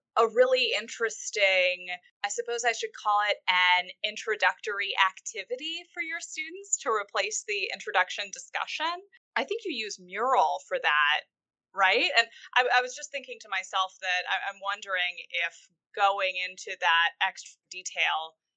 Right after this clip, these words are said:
in having students introduce themselves and introduce a lot of details about their lives in the beginning of the course would then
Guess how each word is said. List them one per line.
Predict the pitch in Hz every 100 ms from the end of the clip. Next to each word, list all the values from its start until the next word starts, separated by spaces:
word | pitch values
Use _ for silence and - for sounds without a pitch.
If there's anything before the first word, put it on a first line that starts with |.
| _ _
in | 190 180 175 175
having | - 208 196 180
students | - 185 175 - 185
introduce | 180 170 175 180
themselves | - 165 160 - 160 156 160 151 -
and | 170 156 156 175
introduce | 190 - 185
a | 175
lot | 165 269
of | -
details | 180 170 160 160
about | - 160 160
their | 175 160
lives | 156 156 160 -
in | 175
the | 165
beginning | 165 175 165 160
of |
the | - - -
course | 190 170 - - _
would | 185 -
then | 175 165 165